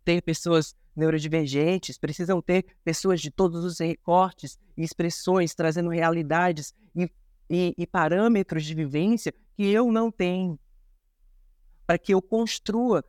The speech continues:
de fato, um mecanismo inclusivo e para que eu construa um ambiente de inova-, um, um ambiente que, por ser plural e seguro para as pluralidades,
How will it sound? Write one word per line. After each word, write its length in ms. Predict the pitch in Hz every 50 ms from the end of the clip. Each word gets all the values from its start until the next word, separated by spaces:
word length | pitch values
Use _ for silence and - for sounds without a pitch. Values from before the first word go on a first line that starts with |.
| - - -
de 180 | 139 202 247
fato, 460 | - - - 226 208 208 226 - -
um 40 | 196
mecanismo 520 | 180 170 - - 170 170 175 175 170 165 160
inclusivo 640 | 165 - 170 156 151 139 127 143 151 156 131 117 - _ - - -
e 60 | 170
para 180 | - - 170 175
que 140 | - - 190
eu 100 | 196 202
construa 640 | - 190 170 156 - - - 208 240 262 214 139 - _ _ _ -
um 140 | 165 180
ambiente 1120 | 208 247 247 226 156 160 160 156 160 175 208 247 254 254 233 196 - - - - 139 127
de 180 | 123 120 143 147
inova-, 420 | 143 147 139 131 123 120 123 - _ -
um, 260 | 139 147 160 160 165 -
um 140 | 147 165
ambiente 800 | 175 190 175 139 147 143 160 202 240 240 220 190 - - - - _ _ _ _ _ -
que, 160 | 175 165 151 - _ _
por 300 | - 247 277 320 320 _ _
ser 600 | - - - - - 226 240 262 277 247 165 151 _ _ _ _ - _ _ _ _ -
plural 840 | 214 220 214 185 160 143 139 131 139 156 175 202 220 196 151 139 151
e 60 | 151
seguro 680 | - - 196 160 139 127 143 175 226 277 294 254 196
para 320 | - - 170 160 151 147
as 120 | 139 131 -
pluralidades, 1040 | - - 143 139 131 123 123 123 123 113 123 123 151 185 220 214 - 135 - -